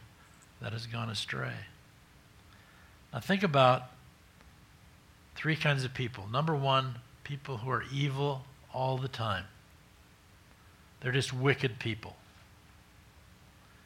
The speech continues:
Do you know anybody who's just wicked? Doesn't seem like there's any good in them at all. There's one person that I see fairly regularly,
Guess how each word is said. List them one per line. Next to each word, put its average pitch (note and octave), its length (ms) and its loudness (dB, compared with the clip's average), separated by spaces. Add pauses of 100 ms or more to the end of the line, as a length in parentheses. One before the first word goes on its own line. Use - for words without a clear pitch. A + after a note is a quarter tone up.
(280)
Do C3 80 -6
you C#3 40 0
know D3+ 100 6
anybody D3+ 420 6
who's B2 240 0
just B2+ 260 -2
wicked? C3 460 -2 (2250)
Doesn't C3+ 240 0
seem C#3+ 200 0
like C#3 160 6
there's A#2 200 0
any B2+ 160 0
good A#2 280 -2
in B2+ 140 -2
them A#2 160 -2
at A2 60 -2
all. A#2 360 0 (2500)
There's B2 260 -4
one C#3+ 360 2
person B2+ 540 2 (1040)
that C3 100 -2
I C3 120 4
see B2+ 340 0
fairly D3 460 6
regularly, A2+ 720 0